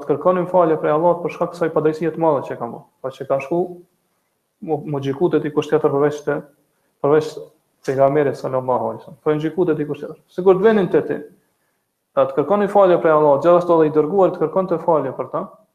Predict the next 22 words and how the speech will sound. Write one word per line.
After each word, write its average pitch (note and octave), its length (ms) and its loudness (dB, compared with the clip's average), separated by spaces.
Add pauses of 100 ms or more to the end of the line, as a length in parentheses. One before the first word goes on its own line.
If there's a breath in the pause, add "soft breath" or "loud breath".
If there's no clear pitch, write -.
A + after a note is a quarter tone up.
(180)
po B2+ 160 -8
të B2 160 -18
kërkonte D3+ 400 -2
istighfar C#3+ 480 -4
për A#2+ 120 -8
ta. F#3 140 -6 (680)
"La C#3 180 4
wajadu E3 320 4
Allaha F3+ 400 2
tawwaban D3+ 460 -2
rahim." - 280 -10 (220)
Ata D#3+ 280 0
do D3+ 120 2
ta D3 160 -2
gjenin D#3 300 -2
se C#3+ 140 -10
vërtet D3 320 -4
Allah D3+ 360 4
është - 180 -14
pranuesi D#3 440 -2
i - 20 -12
pendimit, F3 600 -2